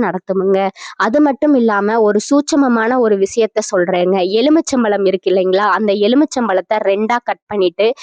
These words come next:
கொஞ்சோண்டு குங்குமம் ஒண்ணு வச்சு வீட்டை மூணு தடவை சுத்தி வீட்டு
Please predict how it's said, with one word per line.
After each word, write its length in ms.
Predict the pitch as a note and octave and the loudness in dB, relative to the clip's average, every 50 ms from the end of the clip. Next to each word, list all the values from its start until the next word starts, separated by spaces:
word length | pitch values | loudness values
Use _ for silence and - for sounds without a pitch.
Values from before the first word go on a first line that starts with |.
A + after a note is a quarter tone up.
| - - - _ - | -14 -18 -16 _ -2
கொஞ்சோண்டு 500 | B3+ B3 B3+ B3+ - C4+ C4 C#4+ D4+ E4+ D#4 - | 0 2 2 2 2 2 2 2 2 0 0 0
குங்குமம் 420 | - B3 B3+ C4 C4+ C4 C4+ B3 A#3 | 0 0 0 2 2 2 2 2 2
ஒண்ணு 160 | G#3+ G#3+ G#3 G3 G3 | 0 2 2 2 2
வச்சு 240 | F#3+ - - - C4 B3+ G3+ F#3 G3 | 0 -2 -2 -2 -2 -2 -2 -2 -2
வீட்டை 320 | A#3 A#3 C4+ - - B3 B3 A#3 A3 G#3 | 0 0 0 0 -2 -2 0 0 2 2
மூணு 240 | G#3+ A#3+ C4+ C#4+ C#4 B3+ A#3 | 2 2 2 2 2 2 2
தடவை 240 | G#3 G#3+ B3 C4+ - - | 2 2 0 0 -2 -2
சுத்தி 320 | - G#3 F3+ - - G#3 A3+ A#3 B3 F#3 F#3 | -4 -4 -4 -4 -4 -4 -4 -4 -4 -4 -2
வீட்டு 280 | A3 A#3+ C4 - - | 0 0 0 0 -2